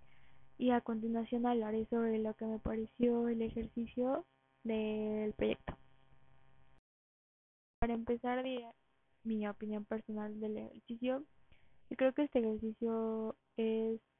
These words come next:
algo muy importante, ya que nos ayuda a convivir, principalmente nos ayuda a convivir como familia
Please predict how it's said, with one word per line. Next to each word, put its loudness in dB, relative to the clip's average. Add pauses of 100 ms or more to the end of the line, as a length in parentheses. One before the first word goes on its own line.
(720)
algo 4
muy 0
importante, 0 (180)
ya 2
que 2 (160)
nos 4
ayuda 6
a 4
convivir, 0
principalmente 6
nos 2
ayuda 8
a 2
convivir 0
como -2
familia 0